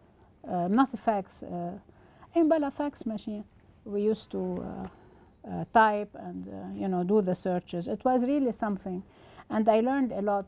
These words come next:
and I did my training also in London. And then when I came back, I went to Jafet before coming back here. Uh, I stayed for a year at the catal-, at the cataloging department also.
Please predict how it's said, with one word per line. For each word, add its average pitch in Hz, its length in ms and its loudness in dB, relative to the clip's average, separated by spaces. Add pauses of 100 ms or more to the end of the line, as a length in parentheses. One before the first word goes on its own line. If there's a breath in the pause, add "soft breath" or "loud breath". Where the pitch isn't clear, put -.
(100)
and 190 240 -4
I 196 140 -2
did 208 260 2
my 202 180 0
training 220 520 -2
also 180 460 -10 (420 soft breath)
in 185 220 2
London. 175 420 2 (320 soft breath)
And 220 220 2
then 269 180 6
when 240 160 2
I 233 120 -2
came 233 260 -2
back, 214 280 0
I 196 120 -4
went 208 240 -2
to 196 100 -2
Jafet 190 640 -4 (520 soft breath)
before 208 360 0
coming 185 400 -2
back 185 240 -2
here. 190 360 -6 (640 soft breath)
Uh, 165 480 -4 (320)
I 185 40 4
stayed 202 360 -2
for 190 140 -2
a 196 140 0 (100)
year 202 160 2 (120)
at 170 100 -8
the 185 80 -8
catal-, 190 340 -2 (100)
at 180 120 -4
the 180 80 -4
cataloging 196 600 -2
department 170 600 -4
also. 170 400 -10